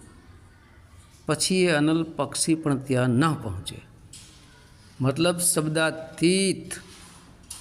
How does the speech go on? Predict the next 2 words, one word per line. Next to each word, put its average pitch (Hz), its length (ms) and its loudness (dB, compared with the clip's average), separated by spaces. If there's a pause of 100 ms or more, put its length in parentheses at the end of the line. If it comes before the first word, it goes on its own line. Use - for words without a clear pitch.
(540)
અક્ષરાતીત, 180 1200 0 (2000)
હે, 185 100 4